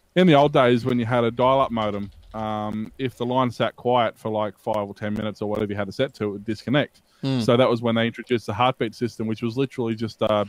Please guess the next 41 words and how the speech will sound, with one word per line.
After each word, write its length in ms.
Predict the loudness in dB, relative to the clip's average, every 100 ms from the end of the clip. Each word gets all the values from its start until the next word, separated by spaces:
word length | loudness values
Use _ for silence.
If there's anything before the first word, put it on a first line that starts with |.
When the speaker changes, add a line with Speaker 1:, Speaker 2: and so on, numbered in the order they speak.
| -4
Speaker 1:
two-way 360 | -4 0 0 0
communication 640 | -2 -4 -2 -2 -2 -4
between 220 | -6 -6
the 80 | -6
server 440 | -2 0 0 -2
and, 180 | -6 -6
and 220 | -8 -2
you 360 | 0 2 0 -4 _ _ _ _
to 100 | -2
let 160 | 0 0
you 80 | -2
know 220 | -2 -2
that 120 | -4
it 80 | -6
was 120 | -8
still 260 | -6 -4 -2
an 60 | -4
active 280 | -4 -4
line. 260 | 2 4 4
And 60 | 2
every 180 | 2 2
time 260 | 2 2
that 140 | 0 -4
it 120 | -6
heard 260 | 2 2 4
this 220 | -2 0
noise, 480 | 2 4 2 -2 -6
it 80 | -6
would 140 | -4
reissue, 640 | -4 -4 -6 -10 -10 -12 -6
reissue 520 | -2 0 -2 -4 -6
the 320 | -2 -2 -2 -6 _ _ -12
stay 260 | 0 4 6
awake 260 | 4 2
command 340 | -2 -4 -4 -4
for 80 |
an 60 | -8
X 140 | -8
period 240 | -8 -6 -6
of 80 | -6
time. 320 | -4 -4